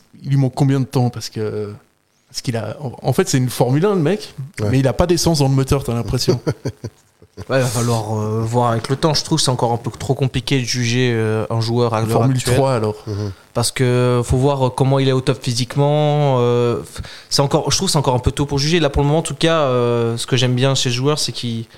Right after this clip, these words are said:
Speaker 3: c'est qu'il met beaucoup d'efforts, euh, il est très concerné et il me fait penser, sans vraiment,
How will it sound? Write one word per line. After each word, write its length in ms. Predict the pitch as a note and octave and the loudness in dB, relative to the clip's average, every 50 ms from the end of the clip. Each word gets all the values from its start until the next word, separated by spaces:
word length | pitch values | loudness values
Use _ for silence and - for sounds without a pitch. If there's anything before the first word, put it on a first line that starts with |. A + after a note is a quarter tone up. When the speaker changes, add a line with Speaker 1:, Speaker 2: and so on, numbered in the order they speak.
| - - - - - - _ - | -20 -20 -20 -20 -20 -20 _ -8
Speaker 3:
c'est 140 | - - C3+ | -6 -4 -2
qu'il 160 | - - C3+ | 0 0 2
met 100 | C3 B2+ | 2 2
beaucoup 280 | B2 C3 - - - D3+ | 2 2 2 2 2 2
d'efforts, 680 | C#3+ C#3+ - - D#3+ D#3+ D#3 D#3+ D#3+ D#3 D#3 C#3+ C3 B2+ | 2 2 2 2 2 4 4 2 2 2 2 2 2 2
euh, 240 | B2+ B2+ B2+ B2 | 2 4 2 2
il 100 | B2+ B2+ | 2 2
est 100 | B2+ B2 | 0 0
très 120 | - - C#3+ | 0 0 0
concerné 640 | - D3 C3+ - - C3+ C#3 D3 D#3 D#3 D#3 C#3+ - | 2 2 2 2 2 2 2 2 2 2 2 0 0
et 80 | - B2+ | 2 2
il 60 | B2+ B2+ | 2 2
me 60 | A#2 | 2
fait 120 | - B2 | 0 0
penser, 340 | - - C#3 C#3 - E3 D3+ - | 0 0 0 0 0 0 0 0
sans 260 | - - - D3+ D3+ | 0 2 2 2 2
vraiment, 400 | C3 C#3 D3+ D#3+ D#3 C3+ A#2 - | 2 2 2 2 2 0 0 -4